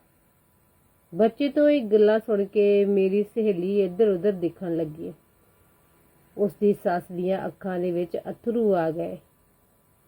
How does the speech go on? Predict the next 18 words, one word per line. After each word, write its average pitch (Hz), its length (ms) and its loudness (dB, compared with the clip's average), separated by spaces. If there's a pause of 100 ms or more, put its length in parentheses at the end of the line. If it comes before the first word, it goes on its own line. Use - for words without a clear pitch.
ਤੇ 214 140 2
ਆਪਣਾ 202 400 2
ਦੁੱਖੜਾ 214 600 0
ਦੱਸਣ 190 400 -4
ਦੇ 202 360 2
ਲਈ 202 260 2
ਉਸ 185 160 0
ਦੇ 185 180 -6
ਕੋਲ 185 220 -6
ਸ਼ਬਦ 165 340 -8
ਨਹੀਂ 165 220 -6
ਸੀ। 175 300 -10 (1800)
ਵਾਪਸ 226 480 2
ਆਉਂਦਿਆਂ 302 320 4
ਮੇਰੇ 226 320 4
ਦਿਲ 233 280 2
ਦੇ 240 180 4
ਵਿੱਚ 226 400 0